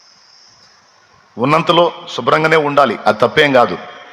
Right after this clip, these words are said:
కానీ ఆకర్షణీయంగా కనపడాలని మీరు వేసేటువంటి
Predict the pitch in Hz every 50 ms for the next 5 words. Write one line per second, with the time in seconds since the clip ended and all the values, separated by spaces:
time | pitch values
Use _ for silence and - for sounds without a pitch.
0 | - - - - - - 147 160 165 - - 135 180 214 - 240 233 220 - 233
1 | 233 233 226 226 233 226 - 190 190 208 190 208 202 196 196 190 185 185 185 175
2 | 170 160 156 151 160 180 170 - 185 180 165 180 170 160 151 139 139 123 135 170
3 | - -